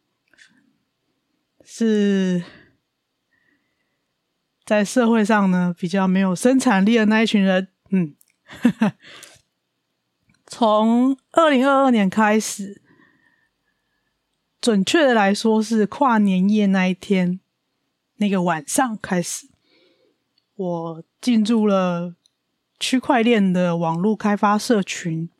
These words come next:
现在呢，有一群战友跟我一起做推广区块链还有加密货币的工作，推广的工作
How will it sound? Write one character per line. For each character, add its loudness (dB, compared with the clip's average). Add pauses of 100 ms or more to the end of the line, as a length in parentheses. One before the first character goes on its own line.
(340)
现 -2
在 0
呢， -2
有 -4
一 -6
群 -2 (320)
战 0
友 -6 (580)
跟 -2
我 0
一 -2
起 -8 (1500)
做 2
推 -2
广 -2
区 -4
块 0
链 -2
还 -8
有 -8
加 -2
密 2
货 -2
币 -6 (640)
的 -20
工 -2
作， -6 (800)
推 0
广 -4
的 -18
工 -4
作 -8